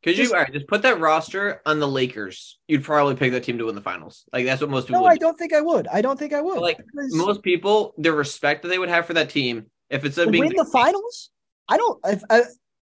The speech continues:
Speaker 2: you mean win the West?
Speaker 1: Put that roster, and then you say they're the second seed or third seed in the West.
Speaker 2: Yeah.
Speaker 1: Get so much more respect if that Lakers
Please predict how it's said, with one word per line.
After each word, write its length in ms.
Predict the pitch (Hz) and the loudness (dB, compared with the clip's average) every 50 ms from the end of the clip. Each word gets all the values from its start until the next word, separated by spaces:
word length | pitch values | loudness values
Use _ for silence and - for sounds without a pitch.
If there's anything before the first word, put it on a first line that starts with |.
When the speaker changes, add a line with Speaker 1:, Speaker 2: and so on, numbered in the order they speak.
| _ _ | _ _
Speaker 2:
you 140 | - 214 240 | 0 0 2
mean 160 | 254 247 240 | 2 2 4
win 120 | 240 240 233 | 4 4 6
the 80 | 208 | 6
West? 440 | 185 208 269 359 - - - - _ _ _ _ _ _ _ _ _ _ _ _ _ _ _ _ _ _ _ _ _ _ _ _ _ _ _ _ _ _ _ | 6 6 4 4 0 -6 -16 -20 _ _ _ _ _ _ _ _ _ _ _ _ _ _ _ _ _ _ _ _ _ _ _ _ _ _ _ _ _ _ _
Speaker 1:
Put 240 | 185 185 190 180 151 | 2 2 2 2 2
that 280 | 135 151 156 170 165 147 | 2 4 4 4 2 2
roster, 680 | 156 147 147 147 143 - - 139 127 120 120 120 _ _ _ _ _ _ _ _ _ _ - | 2 4 4 2 2 -2 -4 -4 -4 -4 -6 -8 _ _ _ _ _ _ _ _ _ _ -2
and 100 | 143 143 | 0 0
then 120 | 147 151 | 2 2
you 100 | 156 151 | 0 -2
say 440 | 147 - 165 151 143 143 139 - - - | 0 2 4 4 4 4 2 -2 -8 -6
they're 460 | 131 135 139 139 139 135 135 135 - | -4 -2 0 0 0 0 -2 -6 -8
the 140 | 123 127 131 | -8 -8 -8
second 540 | 131 - - 151 147 147 160 156 147 143 - _ | -8 -2 0 0 0 2 0 -2 -2 -6 -10 _
seed 340 | - - - 147 147 147 143 | -14 -2 0 2 2 4 2
or 60 | 135 | 0
third 300 | 127 - 143 139 143 139 | 0 0 0 0 0 0
seed 220 | 139 - 147 139 131 | -2 -2 -2 -2 -2
in 60 | 127 | -2
the 80 | 127 120 | -4 -2
West. 560 | 117 120 117 127 156 156 - - - - - _ _ _ _ | -2 0 0 0 -2 -4 -8 -16 -20 -20 -20 _ _ _ _
Speaker 2:
Yeah. 360 | 180 180 190 170 160 185 220 - _ _ _ | -4 0 0 0 0 0 -4 -10 _ _ _
Speaker 1:
Get 160 | 175 165 156 | -2 -2 -2
so 380 | - - - - 175 170 165 165 | -4 -8 -6 2 4 4 6 6
much 220 | 175 180 - - | 4 0 -4 -2
more 160 | 170 170 160 | -2 0 0
respect 540 | 151 143 139 - - - 135 120 110 - - - - _ _ _ _ | 0 -2 -4 -4 -2 0 0 0 -2 -4 -12 -20 -20 _ _ _ _
if 200 | 151 131 135 - | -4 -4 0 2
that 320 | 151 139 135 123 - - _ _ _ _ _ | 2 2 2 0 -2 -8 _ _ _ _ _
Lakers 480 | 139 135 147 139 139 139 147 143 127 | 2 2 2 2 2 0 0 0 0